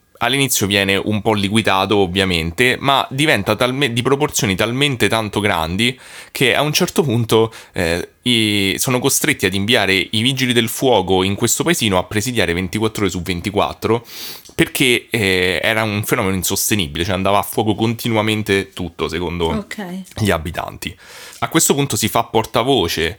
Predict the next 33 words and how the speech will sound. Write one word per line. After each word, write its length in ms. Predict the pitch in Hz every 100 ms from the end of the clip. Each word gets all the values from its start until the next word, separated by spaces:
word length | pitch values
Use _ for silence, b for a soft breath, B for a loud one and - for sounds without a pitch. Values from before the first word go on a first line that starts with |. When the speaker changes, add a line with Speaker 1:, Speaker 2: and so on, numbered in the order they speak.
| 82
Speaker 1:
del 240 | 92 98
gruppo 640 | 107 120 92 98 90 90 87
di 80 |
abitanti 800 | 92 90 92 104 90 80 85 78 - B B
di 120 | 92
questo 320 | 85 87 -
Canneto 680 | 139 165 127 107 107 104 - -
un 200 | 110 107
certo 320 | - 87 92
Nino 220 | 95 98
Pezzino, 640 | 90 87 - 87 80 117 131
che, 260 | 87 69 -
mm, 80 | 90 - -
comunque 320 | 131 120 110
sia 120 | 95
farà 200 | 90 82
da 160 | 87 101
tramite 380 | 90 85 80 85
coi 160 | 98
media, 680 | 87 85 85 87 87 85 92
con, 260 | 85 82 80
eh, 240 | 73 76
le 120 | 78 85
interviste, 520 | 85 87 78 - -
eccetera. 420 | - - 73 - B B B B
Nel 140 | 165
frattempo 360 | 202 202 120 95
questi 240 | 95 110
fenomeni 360 | 135 127 85 85
vanno 240 | 90 113
avanti 320 | 101 101 -
per 140 | 80 -
circa 600 | - 90 - 90 85